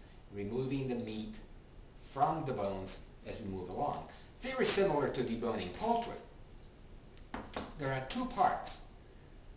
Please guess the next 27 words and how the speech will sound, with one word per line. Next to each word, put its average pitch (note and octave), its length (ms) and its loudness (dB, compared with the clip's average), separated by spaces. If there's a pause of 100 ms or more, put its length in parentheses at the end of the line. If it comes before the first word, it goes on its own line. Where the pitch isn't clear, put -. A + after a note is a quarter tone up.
(180)
in A#2 140 -2
the A2 80 -4
fish - 560 4 (920)
structure - 580 4 (220)
that - 300 -4 (960)
might C#3 220 2
cause C#3 300 6
a - 20 2
few B2 220 -2
problems. - 580 2
The A2+ 60 -6
first - 360 6
part B2 360 4 (260)
is - 160 2
right F#3 160 4
here A2 200 4
at - 140 2
the - 60 -2
belly. - 320 4 (760)
You B2+ 80 -2
see A#3 140 4
how G#3 120 6
the - 80 4
belly D3+ 300 6
is - 420 2 (160)
rather C3+ 220 0
thin F3 520 6